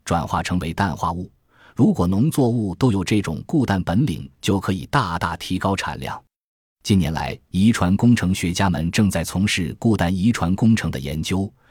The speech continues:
试图把固氮微生物的固氮基因移植到农作物上去。美国科学家迪克逊等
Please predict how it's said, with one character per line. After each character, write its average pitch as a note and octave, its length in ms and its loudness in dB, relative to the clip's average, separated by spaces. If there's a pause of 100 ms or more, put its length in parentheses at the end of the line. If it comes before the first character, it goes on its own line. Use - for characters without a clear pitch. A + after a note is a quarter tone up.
(240)
试 - 220 2
图 F#2+ 180 0
把 E2 240 -2
固 G#2+ 240 0
氮 F2+ 200 2
微 A#2+ 140 4
生 A#2+ 220 4
物 G2 140 0
的 - 160 -4
固 A2+ 200 0
氮 E2+ 220 0
基 C3+ 220 0
因 A#2 140 6
移 F#2+ 180 2
植 G2 180 0
到 E2 160 0
农 F#2 260 2
作 A2+ 160 0
物 D#2+ 160 -4
上 - 220 -4
去。 - 240 -12 (560)
美 G2+ 220 2
国 A#2+ 180 4
科 C3 140 2
学 A2 140 2
家 G#2 220 2
迪 A#2 180 0
克 B2+ 160 2
逊 A2 220 2
等 D2 280 -8